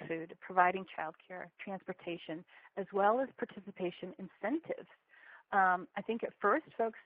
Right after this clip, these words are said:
struggled a little bit with this 'cause it felt like paying people to participate. And, um, we really see it as acknowledgement of, um, their time and, uh, the unique barriers that many of them face.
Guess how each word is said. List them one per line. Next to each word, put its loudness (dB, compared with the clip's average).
struggled 2
a -6
little 0
bit -2
with -4
this 2
'cause -10
it -6
felt 4
like 0
paying -8
people -4
to -18
participate. -6
And, 0
um, 2
we 0
really 0
see -2
it -2
as 2
acknowledgement 2
of, -2
um, -2
their -2
time -2
and, -2
uh, -6
the -6
unique -8
barriers -2
that -8
many -8
of -12
them -12
face. -10